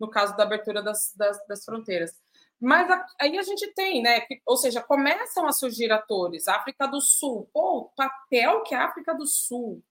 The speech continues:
desempenha, tá desempenhando nesse, nesse tabuleiro global é incrível, porque se tornou um gigante.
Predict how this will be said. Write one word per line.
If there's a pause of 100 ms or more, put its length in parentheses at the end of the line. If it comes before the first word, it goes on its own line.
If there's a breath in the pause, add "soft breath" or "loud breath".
(760)
desempenha,
tá
desempenhando
nesse, (420)
nesse
tabuleiro
global
é
incrível,
porque
se
tornou
um
gigante.